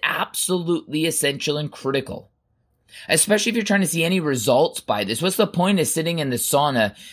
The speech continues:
to be able to get this increased quality of life if subsequently then you are, you know, having your electrolytes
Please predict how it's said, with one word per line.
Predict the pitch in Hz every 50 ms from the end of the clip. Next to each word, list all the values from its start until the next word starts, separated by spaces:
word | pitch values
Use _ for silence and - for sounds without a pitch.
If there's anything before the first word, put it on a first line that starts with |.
| -
to | - -
be | 143 156
able | 160 156 147
to | 143 147
get | 131 147 156 147
this | 156 143 127
increased | 151 151 160 156 160 151 - -
quality | - 147 147 151 147 139
of | 120 113
life | 127 139 139 127
if | 127 117 104
subsequently | - 151 135 131 147 139 - 143 147 127 107 131 131
then | 120 127 123 120 120 - - - - -
you | 113 143 143
are, | 139 131 131 127 117 - _
you | - 139 135
know, | 131 127 120 - -
having | - 139 147 147 156 147
your | 135 120 113
electrolytes | 117 135 147 - 147 127 123 117 98 -